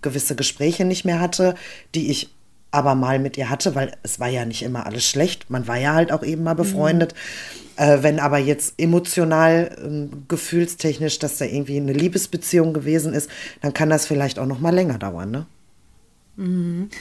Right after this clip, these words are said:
Speaker 2: Es gibt nämlich so ein bisschen, ähm, dass man sich so,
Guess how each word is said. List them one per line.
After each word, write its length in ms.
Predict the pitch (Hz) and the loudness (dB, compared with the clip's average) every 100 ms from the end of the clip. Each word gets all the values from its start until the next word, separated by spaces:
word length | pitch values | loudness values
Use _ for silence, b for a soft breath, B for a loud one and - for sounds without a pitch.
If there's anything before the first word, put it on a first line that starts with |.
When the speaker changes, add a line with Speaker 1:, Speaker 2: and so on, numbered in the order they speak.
| B - | B -14
Speaker 2:
Es 120 | 175 | -8
gibt 200 | 240 240 | -8 -2
nämlich 280 | 247 240 220 | 0 0 -2
so 120 | 233 | 0
ein 100 | 214 | 0
bisschen, 540 | 240 247 247 240 226 214 - - - | 0 -2 0 0 -2 -6 -14 -14 -6
ähm, 640 | 202 202 202 202 202 196 | -2 -2 0 -2 -2 -4
dass 180 | 214 214 | -6 -4
man 160 | 226 | -4
sich 200 | 220 220 | -4 -6
so, 480 | - 220 220 214 - | -6 -4 -2 -2 -4